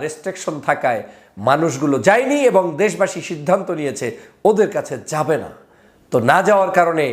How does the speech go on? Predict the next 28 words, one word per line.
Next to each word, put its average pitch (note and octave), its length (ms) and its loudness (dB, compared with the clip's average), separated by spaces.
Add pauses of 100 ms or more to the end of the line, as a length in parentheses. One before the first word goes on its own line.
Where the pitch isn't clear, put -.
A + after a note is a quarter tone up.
(120)
আমার G#3+ 380 2
দেশের D#3+ 300 -6 (440)
তিন A3 340 2 (180)
হাজার F#3+ 280 2 (100)
কোটি D3+ 180 -10
টাকা C#3+ 240 -8
সাশ্রয় E3+ 600 -2
হয়েছে, C3+ 280 -6 (380)
মানে C#3 180 2 (200)
দেশি A3+ 240 2 (100)
টাকা D3+ 240 0 (200)
দেশেই B3+ 300 0 (100)
থেকেছে, D#3+ 360 -4 (340)
দেশের F#3 420 4
ব্যবসায়ীরা E3 600 2
পেয়েছে। A#2+ 280 -8 (420)
আর D3 260 4
কি D3+ 100 0
মজার C3+ 440 2
কথা B2+ 160 -10
শুনবেন, A2 420 -6 (440)
রমজান E3+ 400 4
মাস, E3+ 280 2 (120)
নিরবচ্ছিন্ন G3 680 0
বিদ্যুৎ, G3 500 2 (400)
রমজান G3+ 380 2
মাস, G3+ 280 0 (100)
খাদ্যের G#3 560 -2